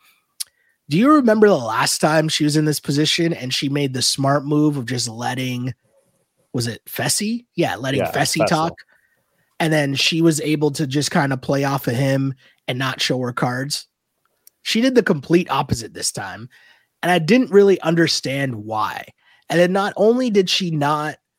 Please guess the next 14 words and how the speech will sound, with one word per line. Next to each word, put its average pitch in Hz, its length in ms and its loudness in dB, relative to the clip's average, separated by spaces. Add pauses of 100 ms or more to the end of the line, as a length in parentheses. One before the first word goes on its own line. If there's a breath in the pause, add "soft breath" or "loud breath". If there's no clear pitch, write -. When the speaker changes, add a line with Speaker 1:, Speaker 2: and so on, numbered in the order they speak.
(880)
Speaker 1:
not 185 260 2
only 233 220 0
did 190 140 -2
she, 190 160 -2
like, 139 200 -2
tell 151 320 0
Corey 156 400 2
all 139 240 -6
of 131 100 -6
her 120 120 -6
plans, 117 540 -2
but 117 180 -6
once 160 260 0
Corey 156 500 2